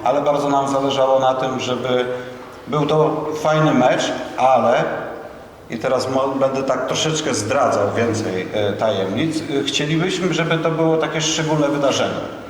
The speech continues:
Wydarzenie związane z dwudziestoleciem, bo kiedy dwa tysiące, w dwa tysiące czwartym roku,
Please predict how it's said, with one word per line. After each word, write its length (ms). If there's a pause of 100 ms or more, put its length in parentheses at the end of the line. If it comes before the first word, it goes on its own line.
(480)
Wydarzenie 560
związane 480
z 60
dwudziestoleciem, 920 (840)
bo 480 (460)
kiedy 220
dwa 280
tysiące, 640
w 300
dwa 140
tysiące 480
czwartym 480
roku, 480